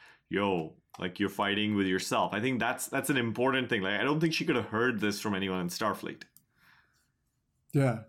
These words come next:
Speaker 2: no, exactly. And they've tried showing other people teaching her that, you know, obviously her mom, obviously her friends, but they also did it,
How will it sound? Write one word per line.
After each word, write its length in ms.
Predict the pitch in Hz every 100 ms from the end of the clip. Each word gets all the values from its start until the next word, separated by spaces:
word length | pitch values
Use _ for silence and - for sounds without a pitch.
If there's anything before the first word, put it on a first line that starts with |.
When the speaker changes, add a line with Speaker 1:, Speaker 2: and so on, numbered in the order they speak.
| -
Speaker 2:
no, 140 | 131
exactly. 580 | 123 123 135 131 131 147
And 160 | 208 226
they've 180 | 247
tried 300 | - 233 247
showing 540 | - - 226 240 214 165
other 200 | 135 127
people 360 | 127 131 131
teaching 380 | 117 131 127 120
her 100 | 117
that, 280 | 113 110 117
you 80 | 135
know, 280 | 127 120 120
obviously 480 | 143 139 170 170 180
her 100 | 165
mom, 540 | 156 139 135 135 143 - _
obviously 520 | 131 131 143 131 151
her 100 | 139
friends, 460 | 135 139 131 131 -
but 320 | - 143 131
they 100 | 143
also 420 | 143 143 - 151
did 240 | 131 143
it, 280 | 139 135 135